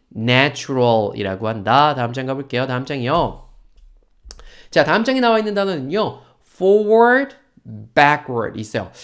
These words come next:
어, 요거는 내가 영어 공부한다라고 치면요, 좀 알아두시는 게 좋아요. 사실 요거는 우리가 지금 형용사를 배우고 있지만 그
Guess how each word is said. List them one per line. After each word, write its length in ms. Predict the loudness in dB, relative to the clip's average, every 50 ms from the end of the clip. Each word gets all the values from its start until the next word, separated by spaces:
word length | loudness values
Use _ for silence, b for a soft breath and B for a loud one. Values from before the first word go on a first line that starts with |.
| B B B 2
어, 100 | 4 4
요거는 280 | 4 4 4 2 4
내가 180 | 4 4 4 4
영어 180 | 4 2 2 0
공부한다라고 680 | -2 -2 0 0 0 2 2 2 2 2 2 0 -2
치면요, 600 | -8 -8 -6 -6 -4 -4 -4 -4 -4 -6 -8 b b b b b -6
좀 340 | -2 -2 -2 -2 -4 -8 -10
알아두시는 560 | -10 -4 -2 -2 -2 -2 -6 -8 -8 -8 -6
게 80 | -6 -6
좋아요. 500 | -8 -6 -6 -6 -4 -4 -6 -8 -12 b b b b b b
사실 320 | -2 -2 0 0 0 0
요거는 500 | 0 2 0 0 0 0 0 0 -2 -2
우리가 340 | -2 -4 -4 -2 -2 -2 -4
지금 420 | -4 -8 -8 -6 -4 -4 -4 -6
형용사를 580 | -8 -6 -4 -4 -2 -4 -2 -2 -2 -2 -2 -2
배우고 380 | -2 -2 -2 -2 -2 -4 -6 -8
있지만 640 | -10 -10 -10 -8 -4 -2 0 0 0 -2 -6 -10 -18 _ _ _ _ _
그 240 | -12 -12 -12 -12